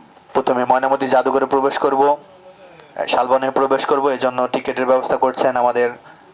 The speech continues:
শ্রদ্ধেয় বড় ভাইয়েরা। আমি বড় ভাইদেরকে বিশেষভাবে ধন্যবাদ জানাচ্ছি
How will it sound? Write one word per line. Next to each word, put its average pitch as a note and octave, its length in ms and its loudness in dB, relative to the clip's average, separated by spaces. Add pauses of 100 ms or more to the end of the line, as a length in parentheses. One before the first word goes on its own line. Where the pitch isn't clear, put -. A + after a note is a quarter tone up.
(200)
শ্রদ্ধেয় B2 380 2
বড় B2+ 220 4
ভাইয়েরা। C3 420 0 (500)
আমি A#2 260 -4 (420)
বড় A#2+ 200 4
ভাইদেরকে A#2+ 480 0 (220)
বিশেষভাবে B2+ 420 0
ধন্যবাদ C3 380 2
জানাচ্ছি C3+ 400 0